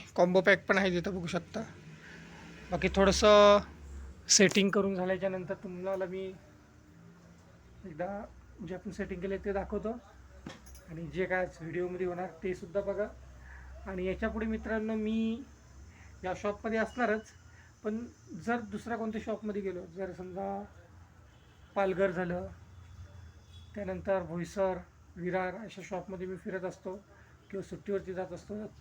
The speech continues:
तिकडचे शॉप मी तुम्हाला दाखवण्याचा नक्कीच प्रयत्न करणार. आणि याच्यापुढे आता व्हिडिओ रेग्युलर येतील.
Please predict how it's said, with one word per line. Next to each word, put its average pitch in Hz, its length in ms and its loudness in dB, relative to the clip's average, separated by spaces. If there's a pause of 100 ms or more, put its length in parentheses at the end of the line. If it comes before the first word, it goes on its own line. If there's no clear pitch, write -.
(180)
तिकडचे 202 460 -6
शॉप 208 300 -4
मी 208 60 -4
तुम्हाला 208 280 -4
दाखवण्याचा 185 380 -6
नक्कीच 185 360 -12
प्रयत्न 190 360 -10
करणार. 180 300 -8 (1040)
आणि 175 180 -4
याच्यापुढे 175 360 -6
आता 185 200 -4
व्हिडिओ 185 460 -4 (240)
रेग्युलर 196 340 -4
येतील. 202 260 -6